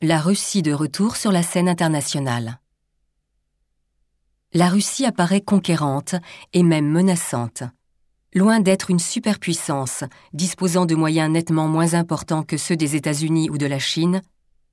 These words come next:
la Russie semble pourtant omniprésente sur la scène internationale. Opérations militaires en Syrie,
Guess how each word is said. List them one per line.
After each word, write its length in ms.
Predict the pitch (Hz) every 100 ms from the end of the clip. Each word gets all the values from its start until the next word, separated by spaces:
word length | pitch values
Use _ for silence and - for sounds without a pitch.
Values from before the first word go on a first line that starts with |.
| -
la 160 | 185
Russie 320 | 196 214 -
semble 380 | 247 - 190 170
pourtant 400 | 170 170 170 165 -
omniprésente 800 | 196 202 196 - 175 156 147 143
sur 160 | 180
la 80 | 165
scène 260 | 151 165 156
internationale. 880 | 147 147 139 - 143 135 127 120 - _ _ _ _ _ _ _
Opérations 520 | 185 185 175 175 -
militaires 400 | 180 170 170 170
en 80 | 156
Syrie, 460 | 156 175 156 127